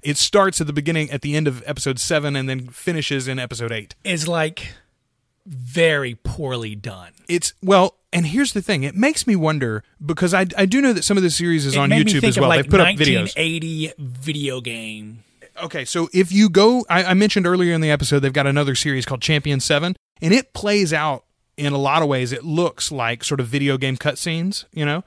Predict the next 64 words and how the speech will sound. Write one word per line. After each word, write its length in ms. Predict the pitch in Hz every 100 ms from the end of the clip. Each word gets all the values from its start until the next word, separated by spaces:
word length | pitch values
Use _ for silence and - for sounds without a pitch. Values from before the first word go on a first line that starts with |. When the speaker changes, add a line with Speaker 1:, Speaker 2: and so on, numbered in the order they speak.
| -
Speaker 2:
Mm-hmm. 200 | 180 156 170
Speaker 1:
and 180 | 151 143
the 60 |
story 320 | 135 254 233 151
is 100 | 117
better 240 | 135 120
than 140 | 120
that, 200 | 120 123
but 160 | 143 131
the 180 | 143 143
animation 520 | 170 147 139 143 131
plays 280 | 117 131 117
out 140 | 113 107
that 100 | 107
way. 160 | 104
It's 100 | 110
comic 420 | - 139 143 147
book 300 | 135 139 -
that's 220 | 151 143 175
m-, 160 | 196
motioned, 540 | 165 190 240 - 107 - -
you 120 | 139
know, 140 | 127
or, 120 | 143
or, 200 | 127 131
or 220 | 131 131 131
added, 320 | 139 131 120 120
motion 360 | 120 151 - 139
has 100 | 123
been 140 | 127
added 260 | 123 110 117
to 120 | 180
it. 100 | - _ _ _ _ -
Speaker 2:
You 100 | 214
Speaker 1:
It 60 | 175
Speaker 2:
mean 60 |
Speaker 1:
makes 220 | 208 147
me 100 | 143
wonder. 400 | 190 202 156 135 -
Speaker 2:
animated? 800 | 147 139 147 147 147 156 160 165
Speaker 1:
Yeah, 120 | 185
animated 440 | 156 170 160 151 143
slightly, 380 | 185 147 143 165
ever 160 | 151
so 120 | -
slightly. 360 | 143 131 120 170 -
Speaker 2:
<laughs> 100 | -
Speaker 1:
But, 200 | 277 214
but 120 | 262
like 140 | 254 240
they 120 | 240
do 120 | 220
the 60 | 202
motion 340 | 202 180 160
comics 440 | 160 147 123 -
Speaker 2:
Sure, 200 | - 151
Speaker 1:
now, 220 | 147 123 131
not, 260 | 156 143
they're 140 | 151 180
not 160 | 190
Speaker 2:
sure. 60 | -
Speaker 1:
fully 300 | 190 165 143
animated. 320 | 120 110 101
Speaker 2:
Right. 180 | 110